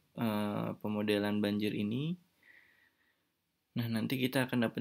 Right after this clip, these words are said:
informasinya, eh, berapa jumlah volume air, berapa tinggi permukaan air di masing-masing pintu air, kemudian berapa jumlah, eh, debit potensial.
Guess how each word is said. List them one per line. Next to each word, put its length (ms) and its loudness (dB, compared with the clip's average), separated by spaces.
informasinya, 880 2
eh, 800 0
berapa 480 2
jumlah 640 0
volume 560 2
air, 640 0
berapa 400 -2
tinggi 240 4
permukaan 640 0
air 320 0
di 160 2
masing-masing 640 -2
pintu 240 -2
air, 480 0
kemudian 480 2
berapa 320 4
jumlah, 560 2
eh, 320 0
debit 400 -2
potensial. 800 -4